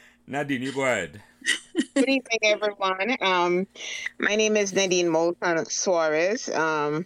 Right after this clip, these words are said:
Speaker 2: attended Meadowbrook from nineteen seventy-nine through eighty-six. Um, home away from home for me,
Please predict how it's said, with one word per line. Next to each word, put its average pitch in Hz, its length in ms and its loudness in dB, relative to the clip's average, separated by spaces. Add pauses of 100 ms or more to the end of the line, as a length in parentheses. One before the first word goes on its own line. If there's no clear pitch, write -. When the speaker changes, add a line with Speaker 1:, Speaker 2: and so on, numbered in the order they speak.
Speaker 2:
attended 175 440 0
Meadowbrook 165 440 0
from 151 600 -2
nineteen 175 420 -2
seventy-nine 165 1120 0 (600)
through 180 400 0
eighty-six. 175 880 -2 (880)
Um, 175 500 0 (1500)
home 226 160 2
away 220 240 0
from 190 240 0
home 190 320 0
for 190 180 -2
me, 180 540 0